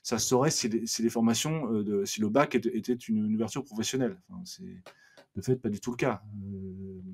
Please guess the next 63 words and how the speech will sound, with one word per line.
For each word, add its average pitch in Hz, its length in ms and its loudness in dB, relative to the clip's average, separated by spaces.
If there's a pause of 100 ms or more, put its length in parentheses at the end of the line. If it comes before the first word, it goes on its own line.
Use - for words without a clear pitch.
(160)
malheureusement, 110 360 0
tout 120 100 -2
le 113 60 4
monde 107 100 4
a 104 60 2
le 104 80 0
bac 110 200 0
maintenant. 139 400 0
Le 123 80 6
principe 135 320 2
de 120 80 4
l'éducation, 113 500 2
c'est, 107 300 2
c'est - 160 -2
la 104 60 0
distinction. 131 480 -4 (280)
C'est-à-dire, 107 200 -8
si - 140 -8
tout - 100 -8
le 151 60 -4
monde 139 80 2
a - 20 4
le 120 60 4
même 110 120 4
diplôme, 113 300 -2
ça - 60 -4
sert 120 160 0
à - 20 2
rien 127 60 4
d'avoir 107 160 0
un 107 60 0
diplôme. 113 340 -4 (640)
C'est 101 100 -18
le 90 40 -18
principe 123 280 -2
du 110 80 -4
diplôme. 123 260 0
C'est - 200 -8
ce - 80 -14
que, 95 360 -10 (180)
c'est - 300 -16
ce - 80 -20
que, - 120 -20 (140)
pardon, 110 240 0
c'est 110 140 -8
ce - 60 -12
que 101 80 -2
la 95 100 0
gauche 117 240 -6
a 98 80 -8
du 92 120 -6
mal 110 100 0
à 101 60 -8
comprendre 107 340 -8
parfois. 135 360 -8 (640)
Euh, 104 160 -6
c'est 110 260 -4
que 107 200 -2
c'est 104 200 -4
le 98 100 -4
principe 110 260 -4
de 110 80 0
distinction, 113 420 -4